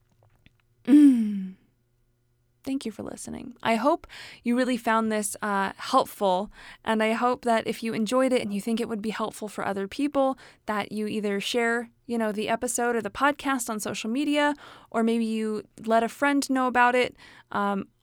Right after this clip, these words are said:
all the, all the beautiful ways we can kind of spread the word to help raise the mental health of this planet, because that is super valuable and super important. Um, and also, I'll just leave you with this other little,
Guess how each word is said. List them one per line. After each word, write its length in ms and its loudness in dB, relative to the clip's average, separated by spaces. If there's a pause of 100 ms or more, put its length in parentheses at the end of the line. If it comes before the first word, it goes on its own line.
all 240 8
the, 200 0
all 160 6
the 100 2
beautiful 340 -2
ways 240 0
we 100 -4
can 160 -6
kind 200 -6
of 100 -6
spread 340 0
the 80 -2
word 260 -2
to 80 -4
help 360 -2 (460)
raise 360 2
the 100 -4
mental 280 -4
health 240 -6
of 100 -8
this 160 -8
planet, 380 -8
because 300 -12
that 180 -8
is 320 -10
super 520 -4 (200)
valuable 460 0
and 120 -4
super 300 -6
important. 560 -6 (460)
Um, 420 0 (100)
and 180 0
also, 440 4
I'll 200 -6
just 220 -10
leave 200 -2
you 100 -2
with 120 -6
this 220 -4 (140)
other 300 4 (320)
little, 360 4